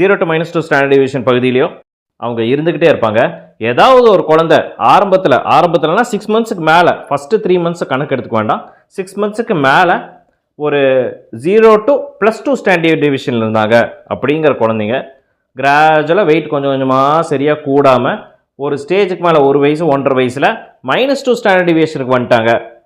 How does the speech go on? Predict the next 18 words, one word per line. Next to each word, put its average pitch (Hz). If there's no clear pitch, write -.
அந்த 135
ஒரு 120
கர்வை 233
கிராஸ் 180
ஆகி 226
கீழே 233
அப்படியே 175
வந்துட்டாங்கன்னா 156
அந்த 208
குழந்தைக்கும் 220
கண்டிப்பா 175
பிரச்சனை 170
இருக்கலாம். 135
உங்க 139
டாக்டர்கிட்ட 156
போய் 190
கொஞ்சம் 139
கேர்ஃபுல்லா 156